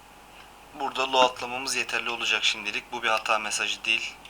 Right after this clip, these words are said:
Yüklendiğine dair bir mesaj. Burada anim muldan ilk önce N P C'mizi alalım.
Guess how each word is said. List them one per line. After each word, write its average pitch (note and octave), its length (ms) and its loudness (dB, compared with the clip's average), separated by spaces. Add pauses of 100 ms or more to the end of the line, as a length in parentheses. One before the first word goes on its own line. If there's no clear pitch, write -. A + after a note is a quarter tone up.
(540)
Yüklendiğine G#2 460 -2
dair G2+ 220 2
bir G#2 60 -10
mesaj. G2+ 480 0 (2500)
Burada C3 540 6
anim C#3+ 260 6
muldan B2+ 480 6 (1400)
ilk - 160 0
önce C#3+ 220 2
N C3+ 160 4
P C#3 140 2
C'mizi B2+ 380 4
alalım. B2 280 6